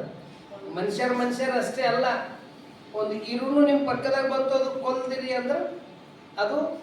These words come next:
ಕೊಲೆ ಮಾಡಿದಂಗೆ. ಅದ್ರ ಸಲಕ್ ಅದನ್ನು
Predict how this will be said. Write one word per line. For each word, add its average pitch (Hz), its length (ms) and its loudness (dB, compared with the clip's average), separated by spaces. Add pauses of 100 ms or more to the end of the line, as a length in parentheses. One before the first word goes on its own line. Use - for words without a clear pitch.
(240)
ಕೊಲೆ 202 180 4 (100)
ಮಾಡಿದಂಗೆ. 208 540 4 (1200)
ಅದ್ರ 214 160 2 (140)
ಸಲಕ್ 247 380 0 (500)
ಅದನ್ನು 254 260 6